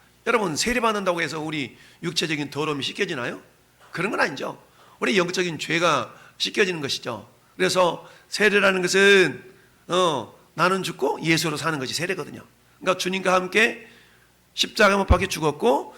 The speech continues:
주님과 함께 살아난 사건, 어, 이걸 세례라고 말씀하고 있죠. 그래서 세례라 이는 육체의 더러운 것을 제하여 버림이 아니요 하나님을 향한 선한 양심의 간구니라. 선한 양심의 간구, 즉 양심이,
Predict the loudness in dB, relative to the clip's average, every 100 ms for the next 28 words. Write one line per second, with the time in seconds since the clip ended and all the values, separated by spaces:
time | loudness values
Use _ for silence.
0 | -14 -4 -2 2 0 2 2 2 0 -12
1 | -10 -2 0 2 2 0 -6 -10 -10 _
2 | -6 -4 -4 -6 -12 -2 0 2 0 2
3 | 2 0 -2 -10 -8 -10 -10 -16 _ _
4 | -2 0 2 0 -2 -18 -20 -20 -12 -2
5 | 0 2 0 2 0 -4 -14 -12 -4 -4
6 | 2 2 2 2 2 0 -2 -4 -2 2
7 | 2 2 -2 -2 -2 -6 -2 -2 -2 2
8 | 2 2 -4 -18 -14 -2 2 2 2 2
9 | 2 2 2 0 -16 -20 -8 -4 -2 2
10 | 2 0 -4 -2 0 -2 0 0 0 -4
11 | -4 -4 -4 -2 0 0 -4 -18 _ _
12 | _ _ -4 2 2 2 0 -2 -2 -4
13 | -6 -10 -16 -20 -12 -6 -2 0 0 0
14 | -2 0 -4 -4